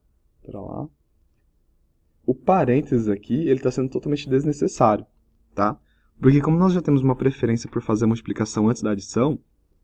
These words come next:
o parênteses, ele não fa-, não, não muda nada nessa ordem, tudo bem? Então, se você viu essa soma sem os parênteses, a resposta tem que ser a mesma, tá?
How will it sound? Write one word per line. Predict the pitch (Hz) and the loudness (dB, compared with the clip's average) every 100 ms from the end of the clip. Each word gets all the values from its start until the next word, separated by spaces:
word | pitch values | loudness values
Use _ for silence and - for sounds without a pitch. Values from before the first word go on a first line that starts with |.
| _ _ _ _ _ _ _ - - | _ _ _ _ _ _ _ -16 -6
o | 123 | 2
parênteses, | 135 127 131 - | 4 4 2 2
ele | 139 143 147 135 120 104 104 _ _ | 2 6 8 8 6 2 -2 _ _
não | - 160 | -14 -10
fa-, | - | -8
não, | 139 156 | -4 -4
não | 165 - 147 151 | -4 -4 2 6
muda | 156 147 | 6 6
nada | 175 135 135 | 4 4 4
nessa | 139 160 | 2 2
ordem, | 143 104 92 117 _ | 4 4 2 -4 _
tudo | - 104 | -4 0
bem? | 104 120 - - _ _ _ _ - | 2 2 -2 -20 _ _ _ _ -6
Então, | 104 120 117 | -2 2 0
se | - | 0
você | 123 - 135 | -2 2 0
viu | 123 117 | 2 2
essa | 117 - | 2 -2
soma | - 110 104 | -6 -2 -2
sem | - 117 | -2 -4
os | 113 | 0
parênteses, | 117 110 107 120 143 147 | -2 0 -2 -2 -6 -2
a | 135 135 | 0 0
resposta | 135 - 123 | -2 0 -2
tem | 135 | -2
que | - | -4
ser | |
a | 151 | 0
mesma, | 127 98 92 | 0 0 -2
tá? | 104 | -4